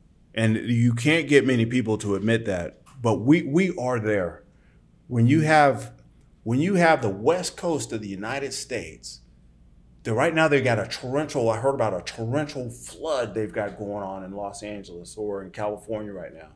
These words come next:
Torrential rain's coming down. Everyone says, "Oh, the water's coming back." They've had years of forest fires, right?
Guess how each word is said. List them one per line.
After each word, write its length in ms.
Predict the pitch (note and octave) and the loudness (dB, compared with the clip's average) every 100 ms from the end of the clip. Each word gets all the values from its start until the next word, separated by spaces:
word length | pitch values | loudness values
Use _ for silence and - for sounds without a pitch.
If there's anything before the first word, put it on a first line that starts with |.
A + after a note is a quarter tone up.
| _ _ _ _ _ _ - | _ _ _ _ _ _ -16
Torrential 500 | - B2+ F#3+ G3+ F3 | -10 -4 -2 -2 -2
rain's 360 | D#3 D#3+ D#3 - | 0 0 -2 -6
coming 240 | G#2+ G2+ | -8 -6
down. 320 | G2 F2 E2+ - - - | -8 -10 -12 -18 -20 -8
Everyone 240 | D3 D#3 C#3 | -4 -2 -2
says, 200 | D3 C#3 | -2 -2
"Oh, 280 | A3+ G#3 D#3+ - - - | -2 -2 -6 -16 -20 -16
the 80 | B2 | -10
water's 380 | C#3+ F#3 F#3 - | -6 -6 -6 -8
coming 280 | F3 E3+ E3+ | -6 -6 -2
back." 400 | F3+ C3 - - - - - - - - - - _ - _ _ - - | -2 -2 -6 -16 -20 -20 -20 -20 -20 -20 -20 -20 _ -20 _ _ -20 -8
They've 420 | B2 B2+ A#2+ A2 | -4 -2 -2 -4
had 260 | C3 A#2 A#2+ | -2 0 0
years 380 | A2+ D3+ E3+ A#2+ | 0 2 0 -4
of 100 | A2+ | -6
forest 340 | F#3 A3 - | -4 -4 -4
fires, 320 | - G2 F#2+ | -6 -6 -6
right? 220 | C3 F#3+ | -8 -8